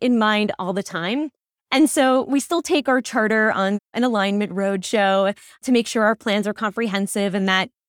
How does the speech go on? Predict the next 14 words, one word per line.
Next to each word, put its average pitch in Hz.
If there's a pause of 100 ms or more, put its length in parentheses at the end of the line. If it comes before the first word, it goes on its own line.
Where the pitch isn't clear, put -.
(300)
leaders 262
on 233
different 226
teams 220 (180)
who 277
are 277
impacted 269
by 214
the 208
work 214
we 220
do 190 (160)
actually 214
know 180